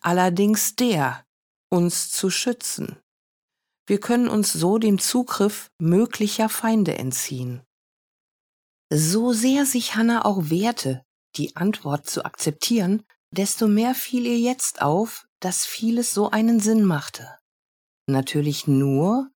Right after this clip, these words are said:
wenn man sich auf die Tatsache der Existenz von Elfen einließ. Das Portal, die Nischen in der Wand,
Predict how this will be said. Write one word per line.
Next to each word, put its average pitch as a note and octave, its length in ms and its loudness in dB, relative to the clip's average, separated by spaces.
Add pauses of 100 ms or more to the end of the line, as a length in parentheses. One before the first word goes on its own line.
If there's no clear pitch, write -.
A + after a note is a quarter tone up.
(440)
wenn F#3 120 2
man G3+ 120 4
sich F#3+ 220 -4
auf E3+ 140 -4
die E3 180 -6
Tatsache G#3 760 -4
der F#3 200 -10
Existenz - 680 -4
von D3+ 200 -4
Elfen C3+ 420 -4
einließ. F3 800 -2 (960)
Das D#3+ 280 0
Portal, F3+ 640 -4 (640)
die E3 120 4
Nischen G#3 440 2
in F#3 160 2
der F3 160 2
Wand, G3+ 380 2